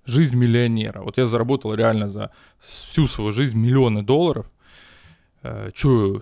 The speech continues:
чё это скрывать? Вы видели всю мою историю выводов. Так, давайте я проведу тут чуть анализ. Движение на повышение, всё классно. Здесь есть максимум, мы можем пройти, потому что объём здесь сильно не упал.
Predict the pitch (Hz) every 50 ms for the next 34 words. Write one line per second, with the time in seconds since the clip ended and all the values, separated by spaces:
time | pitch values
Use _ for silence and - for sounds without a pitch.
0 | - - - 135 120 - 110 - - - - 123 113 104 104 101 110 117 117 117
1 | 113 101 107 101 101 - - - 107 107 107 101 - - 117 104 113 120 156 196
2 | 202 180 156 151 151 - - - _ - 110 95 101 110 127 127 143 131 - -
3 | 113 101 92 - - - - 113 107 113 117 110 - - - - - - - 143
4 | 160 196 - - - - - - _ _ _ _ _ _ _ _ _ _ _ _
5 | _ _ _ _ _ _ _ _ _ - 113 101 101 104 101 143 160 165 139 113
6 | 107 - - 113 98 - - 147 147 131 110 101 - - 110 - 123 135 135 123
7 | - - 107 98 98 113 120 113 - - - - 139 151 185 202 - - - 147
8 | 139 123 120 117 123 139 160 165 156 151 170 170 151 131 135 127 117 127 143 -
9 | - 190 - 127 127 127 120 - - 127 113 117 147 151 131 117 117 - - -
10 | 139 143 139 135 139 143 143 135 - - 202 214 202 208